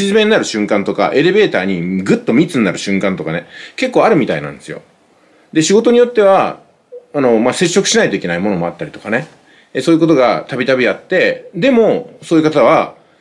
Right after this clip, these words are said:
出勤した時の服装と帰ってきたらの服装は同じで、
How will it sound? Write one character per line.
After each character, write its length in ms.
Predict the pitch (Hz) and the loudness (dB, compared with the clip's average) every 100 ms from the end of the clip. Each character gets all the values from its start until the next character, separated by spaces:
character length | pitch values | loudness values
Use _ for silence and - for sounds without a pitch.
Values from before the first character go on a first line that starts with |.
| - | -14
出 260 | - 156 | -4 -4
勤 200 | - 151 | 0 0
し 60 | 139 | 2
た 80 | 135 | -2
時 140 | 120 | -2
の 80 | 95 | -4
服 160 | - - | -4 -2
装 180 | 104 | 0
と 160 | 165 127 | 2 0
帰 200 | - 135 | 2 -2
っ 60 | - | -2
て 60 | |
き 40 | - | -4
た 80 | |
ら 60 | 87 | -4
の 80 | 82 | -4
服 180 | - - | -10 -4
装 140 | 98 | 0
は 180 | 127 - | 0 0
同 200 | 104 104 | -2 -2
じ 120 | 104 | 0
で、 340 | 170 92 - | 0 0 -4